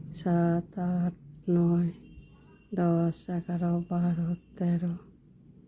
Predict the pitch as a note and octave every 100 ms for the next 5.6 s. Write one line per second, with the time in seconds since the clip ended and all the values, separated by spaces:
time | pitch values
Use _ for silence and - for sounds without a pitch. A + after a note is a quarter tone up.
0 | _ - - - - - - _ - -
1 | - - - - - - - - - -
2 | _ - F#3 F3 - - F3+ F3 F#3 F3
3 | F3+ F3+ E3+ - F3 F3 E3+ F3 D#3+ -
4 | F3 - _ - - - - _ - -
5 | - _ _ - F3+ F#3